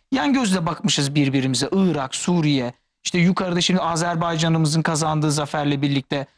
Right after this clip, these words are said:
Azerbaycan piyasası. Yani bi-, aslında dünyada bu ekonomik açıdan nefes alabildiğimiz bir coğrafya var. Ve biz bunu söylediğimizde, e,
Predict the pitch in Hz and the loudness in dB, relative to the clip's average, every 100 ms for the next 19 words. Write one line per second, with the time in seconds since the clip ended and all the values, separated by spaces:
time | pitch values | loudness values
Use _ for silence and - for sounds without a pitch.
0 | _ 147 151 156 151 147 147 147 143 143 | _ -4 -2 -2 -2 -2 -2 -2 -2 -2
1 | 127 - 120 123 - _ _ - 214 196 | -2 -2 -4 -6 -10 _ _ -4 0 0
2 | - 180 - 262 165 147 233 254 160 160 | 0 -2 2 2 2 2 4 2 -2 -4
3 | 349 _ _ _ 170 - 156 170 202 262 | -8 _ _ _ -6 -4 -2 0 2 2
4 | 220 - 170 147 147 165 240 180 170 165 | 0 -4 -2 0 0 0 -2 -2 -2 2
5 | 165 165 247 233 185 156 147 135 117 127 | 2 4 4 2 0 0 -2 -2 -4 -6
6 | 107 107 - - 214 226 _ _ 180 247 | -6 -8 -10 -4 -4 -6 _ _ 0 2
7 | 233 226 - 220 214 196 220 214 190 285 | 2 2 0 0 2 4 4 4 2 -2
8 | 359 _ _ _ - 170 165 160 156 | -4 _ _ _ -6 -2 0 0 -4